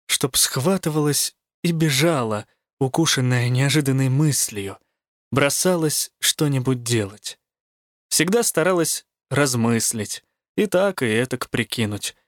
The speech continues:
А вот бежала в лес со всех ног.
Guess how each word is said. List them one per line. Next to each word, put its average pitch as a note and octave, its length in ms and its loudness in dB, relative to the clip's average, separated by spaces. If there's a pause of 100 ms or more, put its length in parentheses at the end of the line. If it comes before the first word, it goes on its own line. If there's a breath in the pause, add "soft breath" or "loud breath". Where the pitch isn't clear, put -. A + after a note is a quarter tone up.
(800)
А A#2 160 -2
вот - 560 -4 (1000)
бежала B2 680 0
в A#2 120 -4
лес A#2 520 -2 (440)
со - 200 -2
всех - 520 -2
ног. G#2+ 420 -8